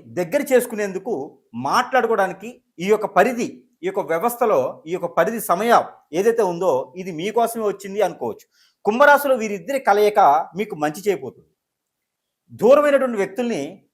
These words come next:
కలపబోతున్నారు. శత్రువు దూరమైతే వాళ్ళని కాదండోయ్, మీకు మంచి చేసేవారు దూరమై ఉంటే వారిని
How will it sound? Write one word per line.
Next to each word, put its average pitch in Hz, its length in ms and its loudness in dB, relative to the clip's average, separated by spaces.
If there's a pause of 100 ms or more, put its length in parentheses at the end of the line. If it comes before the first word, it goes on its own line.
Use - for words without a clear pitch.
(120)
కలపబోతున్నారు. 180 600 -2 (240)
శత్రువు 220 400 -2
దూరమైతే 233 340 0
వాళ్ళని 208 320 6
కాదండోయ్, 175 400 2 (580)
మీకు 208 200 -6 (140)
మంచి 170 260 -4
చేసేవారు 226 360 2 (100)
దూరమై 170 300 0
ఉంటే 208 160 -8 (460)
వారిని 202 340 8